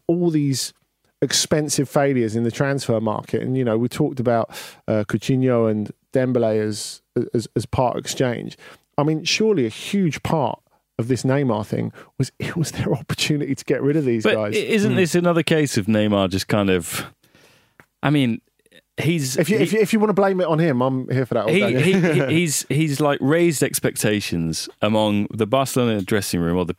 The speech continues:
Speaker 2: key people in that dressing room and Barcelona fans on Neymar's coming back. And yet, a-, again, he's causing problems for them because, you know,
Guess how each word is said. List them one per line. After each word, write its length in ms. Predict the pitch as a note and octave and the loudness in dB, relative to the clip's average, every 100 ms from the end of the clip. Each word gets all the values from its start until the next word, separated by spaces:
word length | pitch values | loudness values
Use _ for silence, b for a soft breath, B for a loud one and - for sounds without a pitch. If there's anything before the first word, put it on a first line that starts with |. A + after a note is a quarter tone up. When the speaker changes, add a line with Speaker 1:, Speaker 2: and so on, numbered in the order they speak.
| - | -4
Speaker 2:
key 180 | B2+ G#2+ | -4 -4
people 440 | - G#2 F2+ F2+ | -2 -2 -2 -2
in 100 | F2 | 0
that 140 | E2+ | -2
dressing 320 | - E2+ - D#2 | -4 -6 -4 -4
room 160 | D#2+ - | -4 0
and 220 | G#2 G2 | 0 0
Barcelona 420 | F#2+ F2+ G2+ F#2 | 0 0 -2 -2
fans 240 | - D#2+ F2 | -2 -4 -2
on 140 | F2 | -2
Neymar's 400 | F#2 G2 F2+ F2 | 0 0 -2 -2
coming 260 | - E2+ E2 | -4 -4 -2
back. 300 | D2+ - _ b b b b b b b - | -4 -6 _ b b b b b b b -4
And 120 | D#3+ | 0
yet, 260 | E3 - - | 0 -2 -2
a-, 260 | E2+ - | -4 -2
again, 300 | D3 E3 F3+ | 0 2 2
he's 140 | C#3+ - | 2 0
causing 340 | C#3+ B2 A#2 | -2 0 0
problems 360 | C3+ B2 A2+ - | 0 0 -2 0
for 180 | G2+ F#2+ | 0 0
them 140 | F#2+ | 2
because, 480 | F#2 - G#2+ F#2+ - - _ | 0 0 0 0 -4 -12 _
you 160 | - | -2
know, 40 | G#2+ | -2